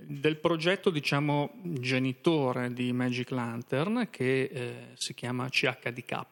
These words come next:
in italiano. Eh, sì, H D K mi sembra un po' <laughs> esagerato. Era praticamente un, eh, un progetto di programmatori indipendenti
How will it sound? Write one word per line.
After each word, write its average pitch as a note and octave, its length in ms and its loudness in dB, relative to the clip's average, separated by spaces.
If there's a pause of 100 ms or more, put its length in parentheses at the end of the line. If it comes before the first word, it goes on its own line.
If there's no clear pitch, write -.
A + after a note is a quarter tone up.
(160)
in C3+ 60 -16
italiano. D3 640 -10 (720)
Eh, A#2 840 -4
sì, B2 220 2
H A#2+ 200 0
D B2+ 120 -4
K A#2 400 0
mi C3+ 140 -8
sembra B2 300 -6
un C3 100 -10
po' C3 160 0
<laughs> - 560 -4
esagerato. C3+ 840 0 (600)
Era D3 180 6
praticamente F3+ 720 4
un, C3+ 380 2
eh, B2+ 560 0
un C#3 180 -2
progetto B2 1200 2
di A#2+ 440 -10
programmatori C3 680 2
indipendenti C#3 1000 0